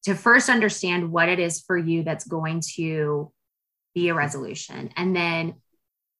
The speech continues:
before you maybe go to your dad or your mom or whoever, to really think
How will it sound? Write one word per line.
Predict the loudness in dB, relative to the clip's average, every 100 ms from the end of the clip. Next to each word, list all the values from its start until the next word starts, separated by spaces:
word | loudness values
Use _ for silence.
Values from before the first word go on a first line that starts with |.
| -20 -18 -2
before | -2 0 2 4
you | 4 2
maybe | 0 0 0 -4
go | -4 -2 -2 -6 -4
to | 0 2 2 0 -6 _ _ _ -4
your | 2 2
dad | 4 4 6 4
or | 2 -4
your | -4
mom | -4 0 0 0
or | -4
whoever, | -4 0 0 2 4 4 2 -4 -2
to | 0 0
really | -2 -2 0 -2 -2 -8 -4
think | -2 -2